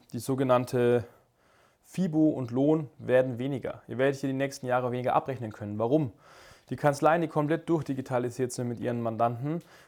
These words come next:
können die Fibo für einen halben Preis anbieten, haben trotzdem noch neunzig Prozent Deckungsbeitrag drauf. Was ihr niemals habt,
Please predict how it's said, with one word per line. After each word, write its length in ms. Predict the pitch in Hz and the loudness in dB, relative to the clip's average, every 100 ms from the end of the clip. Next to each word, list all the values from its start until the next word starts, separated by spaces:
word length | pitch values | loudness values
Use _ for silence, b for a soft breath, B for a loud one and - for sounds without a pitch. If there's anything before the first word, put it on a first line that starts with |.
| b | b
können 200 | 139 139 | 0 0
die 100 | 135 | -2
Fibo 440 | - 170 139 147 | -6 -6 2 2
für 140 | 147 143 | 2 -2
einen 100 | 123 | 2
halben 300 | 139 147 135 | 2 2 0
Preis 340 | 127 135 139 | 2 2 2
anbieten, 420 | 123 117 123 127 | -6 -6 -8 -6
haben 200 | 120 120 | -4 -4
trotzdem 480 | 117 - 143 - 135 | -4 -2 -2 -2 -4
noch 260 | 127 123 - | -2 -4 -6
neunzig 540 | 117 127 117 - 131 | -2 0 0 -2 -10
Prozent 440 | 127 120 120 117 117 - | -10 -6 -4 -6 -8 -8
Deckungsbeitrag 960 | 131 131 117 - _ - 110 107 98 95 | -8 -6 -12 -14 _ -4 -4 -2 -8 -12
drauf. 360 | - - - _ _ _ _ _ _ - | -14 -14 -16 _ _ _ _ _ _ -6
Was 220 | 113 - | -6 -2
ihr 60 | 123 | -2
niemals 420 | 135 147 135 135 | 0 2 2 2
habt, 300 | 139 - - | 0 0 -20